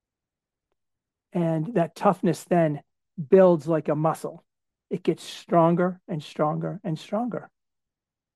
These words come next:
And that's really being self-aware of where you're going and what you need to do. So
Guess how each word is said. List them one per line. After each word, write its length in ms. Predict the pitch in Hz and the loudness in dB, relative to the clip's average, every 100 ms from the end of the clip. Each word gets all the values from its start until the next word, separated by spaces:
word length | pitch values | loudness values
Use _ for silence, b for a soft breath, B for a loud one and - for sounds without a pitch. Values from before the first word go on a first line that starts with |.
| _ _ _ _ _ _ - | _ _ _ _ _ _ 2
And 160 | 165 | 4
that's 360 | 175 180 - - | 6 4 0 -10
really 1040 | 233 190 170 170 185 185 175 156 143 127 _ _ _ _ - | -8 -2 4 8 10 10 10 8 6 2 _ _ _ _ 2
being 200 | 165 147 | 2 4
self-aware 840 | - 156 - 170 170 - - 175 _ _ _ _ _ _ _ _ _ | 0 -2 -2 -4 -4 -4 -8 -12 _ _ _ _ _ _ _ _ _
of 60 | 175 | -4
where 340 | 160 160 160 | 4 6 8
you're 140 | 170 175 | 8 6
going 440 | 151 147 - 180 - _ _ _ _ _ _ _ _ _ _ - | 4 0 -2 -10 -14 _ _ _ _ _ _ _ _ _ _ -10
and 120 | 147 | -4
what 240 | 156 180 175 | -2 -2 -4
you 60 | |
need 220 | 151 139 - | -4 -4 -6
to 80 | |
do. 300 | 156 - 190 - _ _ _ _ _ _ _ _ _ _ _ _ _ _ _ _ _ _ | -6 -6 -6 -14 _ _ _ _ _ _ _ _ _ _ _ _ _ _ _ _ _ _
So 400 | - 156 156 156 | -4 0 0 -2